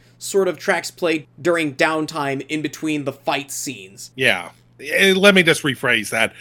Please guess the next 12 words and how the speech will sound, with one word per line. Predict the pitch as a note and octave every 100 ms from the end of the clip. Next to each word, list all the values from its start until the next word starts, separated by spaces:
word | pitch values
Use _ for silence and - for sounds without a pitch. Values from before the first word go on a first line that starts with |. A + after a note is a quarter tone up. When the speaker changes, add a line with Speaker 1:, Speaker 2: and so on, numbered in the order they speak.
| - -
Speaker 2:
I | G3+
didn't | B3 E3+
hate | - F3 C#3+
this | D3 C3+ - D#3+
or | C3 C3 D3
even | C#3 C3 B2 - - - D#3
Speaker 1:
I | A#3+
Speaker 2:
not | G4
Speaker 1:
enjoyed | C#3+ F3+
Speaker 2:
really | D4 G3+
Speaker 1:
it. | A#2 - -
Speaker 2:
dis-, | -